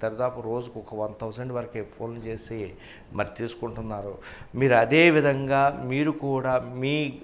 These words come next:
జోన్లో ఉన్నటువంటి వాళ్ళందరూ తీసుకున్నప్పుడు మీరు తీసుకోకపోతే మరి వాళ్ళకి, వాళ్ళ ముందరే, ముందంజలో ఉంటారు. మరి మీరు, మీ శ్రమంతా వృధా అవుతుంది. కాబట్టి మిత్రులారా, మీరు చక్కగా అను పబ్లికేషన్ బుక్స్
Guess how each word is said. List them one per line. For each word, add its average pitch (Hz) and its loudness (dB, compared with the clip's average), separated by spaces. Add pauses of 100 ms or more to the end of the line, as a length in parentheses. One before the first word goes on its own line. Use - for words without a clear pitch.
జోన్లో 143 4
ఉన్నటువంటి 135 0
వాళ్ళందరూ 123 2
తీసుకున్నప్పుడు 127 -10
మీరు 120 -6
తీసుకోకపోతే 113 -6 (400)
మరి 107 0
వాళ్ళకి, 107 2 (200)
వాళ్ళ 110 0
ముందరే, 123 -4
ముందంజలో 123 -4
ఉంటారు. 110 -8 (400)
మరి 107 -4
మీరు, 101 -4 (500)
మీ 117 -4
శ్రమంతా 117 -4 (180)
వృధా 110 -4
అవుతుంది. - -8 (420)
కాబట్టి 135 2
మిత్రులారా, 117 -2 (340)
మీరు 120 -2
చక్కగా 147 -2
అను 127 2
పబ్లికేషన్ 123 -6
బుక్స్ 110 -10